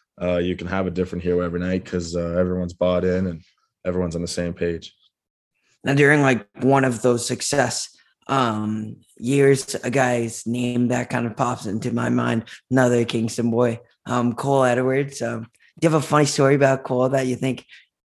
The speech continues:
Speaker 2: um, you can kinda say for the podcast?
Speaker 1: <laughs> I got some funny stories about him for sure. I don't know if I could say 'em on the podcast, but,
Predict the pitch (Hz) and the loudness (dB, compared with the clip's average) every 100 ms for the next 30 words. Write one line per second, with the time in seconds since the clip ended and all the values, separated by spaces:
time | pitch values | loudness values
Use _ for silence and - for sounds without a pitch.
0 | _ - 131 127 127 127 131 139 127 131 | _ 0 2 4 2 0 0 -2 -2 -4
1 | 123 135 127 123 131 127 127 123 131 131 | -4 -4 -4 -6 -8 -8 -8 -4 -6 -6
2 | 135 143 151 - _ - 101 - - - | -6 -8 -8 -16 _ -4 -4 -4 -14 -16
3 | _ _ _ - - - - - 127 139 | _ _ _ -16 -16 -18 -20 -6 4 4
4 | 135 123 131 127 113 127 117 120 110 110 | 4 2 4 2 2 4 4 4 2 2
5 | 107 101 101 - 107 104 104 104 98 98 | 2 -2 -4 0 0 2 0 -2 -4 -6
6 | 95 98 98 95 87 92 101 101 98 90 | -6 -6 -4 -4 -4 0 0 0 -2 -4
7 | 87 - - - | -6 -12 -8 -8